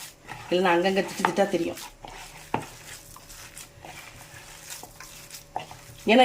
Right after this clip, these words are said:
எல்லாமே வெந்தது பார்த்தீங்களா, காலிஃப்ளவர் வெந்தது தானே, அதனால உங்களுக்கு டீப் ஃப்ரை தேவையில்ல, சாலோ ஃப்ரையே போதும். இப்போ வேகலை அப்படின்னு பட்சத்துல நம்ம வந்து டீப் ஃப்ரை பண்ணலாம். இப்போ இந்த மாதிரி உருண்டை வச்சுட்டு நமக்கு வேண்டிய ஷேப் எப்படி வேணுமோ அப்படி பண்ணி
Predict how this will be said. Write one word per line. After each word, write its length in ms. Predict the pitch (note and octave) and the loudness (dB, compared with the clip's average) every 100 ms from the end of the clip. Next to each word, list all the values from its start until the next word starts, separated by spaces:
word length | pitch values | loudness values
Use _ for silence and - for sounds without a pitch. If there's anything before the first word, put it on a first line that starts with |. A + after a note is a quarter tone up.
| A3+ | 10
எல்லாமே 320 | B3 C#4 D4 D4 A3+ | 8 8 8 6 6
வெந்தது 280 | B3 C4 G#3 | 8 8 6
பார்த்தீங்களா, 340 | F3 F3 F#3 G#3+ | 2 0 2 8
காலிஃப்ளவர் 600 | B3+ C#4 B3+ F3+ F3 F3 | 8 8 4 4 6 6
வெந்தது 280 | G#3 A#3 F3+ | 4 4 4
தானே, 220 | E3+ F3 G3 D3 - - - - F#3 | 4 6 4 2 -4 -16 -20 0 6
அதனால 280 | G#3+ B3+ C4 | 8 10 10
உங்களுக்கு 320 | A3 F#3 F3 E3+ D#3+ D3+ | 8 4 6 6 4 2
டீப் 180 | F#3+ A#3 | 0 0
ஃப்ரை 140 | - A2+ - | 0 0 2
தேவையில்ல, 320 | E3 E3 C#3 - - - - - | 2 2 0 -2 -8 -14 -14 2
சாலோ 220 | G3 G3+ G3 | 4 6 4
ஃப்ரையே 240 | F3 E3+ E3+ | 2 2 2
போதும். 240 | D3+ - - - - - - | -4 -6 -10 -20 -20 -20 -6
இப்போ 120 | - G#3 | 2 6
வேகலை 400 | G3 C#4 C#4 B3+ B3 | 8 10 10 12 10
அப்படின்னு 280 | G#3 A3+ A#3 G#3 | 10 4 4 4
பட்சத்துல 440 | F#3+ G#3 A3+ D4 | 2 -2 2 6
நம்ம 160 | D#4 A#3+ | 6 6
வந்து 160 | A3 G3+ | 4 0
டீப் 120 | G#3 | -2
ஃப்ரை 120 | G#3 - | -4 -2
பண்ணலாம். 340 | D#3+ C#3+ F#3+ B3+ - - - A#3 | -2 0 -2 -4 -8 -20 -6 -2
இப்போ 120 | G#3 | 2
இந்த 100 | G3 G3 | 4 4
மாதிரி 160 | G#3+ F#3+ | 4 2
உருண்டை 240 | G#3+ G3+ E3 | 2 2 2
வச்சுட்டு 340 | F#3 F#3+ A#3 | 0 0 2
நமக்கு 220 | G#3 F3 F3 | 2 2 2
வேண்டிய 260 | G3 F#3 E3 - | 4 4 0 2
ஷேப் 240 | F#3+ F#3 - G3 | 0 0 0 2
எப்படி 180 | A3 F#3 | 4 4
வேணுமோ 240 | E3+ E3+ A3+ | 4 2 0
அப்படி 160 | F#3 E3+ | 0 0
பண்ணி 200 | E3+ F3+ | 2 2